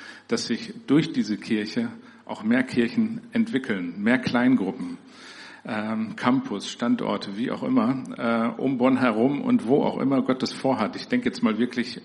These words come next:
unbegrenzt, ja, so Grünlichtphase. Ähm, weil ich glaub, dass Gott es in diese Kirche mit auch als Auftrag mit reingelegt hat.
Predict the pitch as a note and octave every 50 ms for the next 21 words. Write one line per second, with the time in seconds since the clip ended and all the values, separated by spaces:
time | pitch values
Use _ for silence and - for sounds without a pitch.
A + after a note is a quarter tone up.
0 | - - - A#2+ A#2+ A#2+ A2 G2 E2 F2 F2+ F#2 E2+ E2+ - - - F#2+ G#2 A2+
1 | A2 - - - - - - - - - - - - - A2 G#2 G2 - - G#2+
2 | A2+ A#2 A2+ G2 - - - - F#2 F2+ F2+ F2+ G2+ B2 C#3+ - - - - -
3 | - - - - - - - - - - A2+ A2+ A2+ A#2 A#2 A#2 A#2 A2+ - -
4 | - - - - - A#2 C3 - - - - B2 A#2+ A#2+ C3+ C3+ B2 - - -
5 | - - B2+ - - - - B2 B2 B2 B2 A#2 - - - - - - - -
6 | C3+ B2 A#2+ A2+ A#2 B2 A2+ A#2 A2+ - - B2 B2+ B2 - B2+ A#2 A2 G#2+ G#2+
7 | A2 B2+ A#2+ - - - - - - - A2+ A2 - - - - G2+ - - F#2+
8 | G#2+ G#2+ - - - G#2 F#2+ - - G#2+ G2 G2 G#2 G#2+ A2+ A2 G2 F#2 F2+ F#2
9 | E2+ D#2+ - - D#2+ D#2 - -